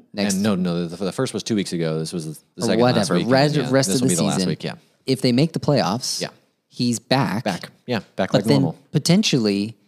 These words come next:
Speaker 1: he will serve an additional suspension next year.
Speaker 2: Oh, that makes sense, yeah.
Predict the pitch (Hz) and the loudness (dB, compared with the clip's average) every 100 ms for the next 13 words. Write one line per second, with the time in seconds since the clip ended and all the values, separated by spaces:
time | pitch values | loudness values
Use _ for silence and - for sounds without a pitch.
0 | _ _ _ - 147 135 127 160 151 127 | _ _ _ -2 2 2 2 2 2 0
1 | - 127 123 135 165 160 123 110 - 110 | -6 -2 0 2 2 0 0 -2 -2 -2
2 | - 101 104 110 123 147 - - 113 151 | 0 -2 -4 -4 0 0 -2 -4 0 0
3 | - - 73 80 82 80 - 87 - 92 | 0 -6 -8 -6 -6 -6 -6 -6 -6 -6
4 | 82 | -8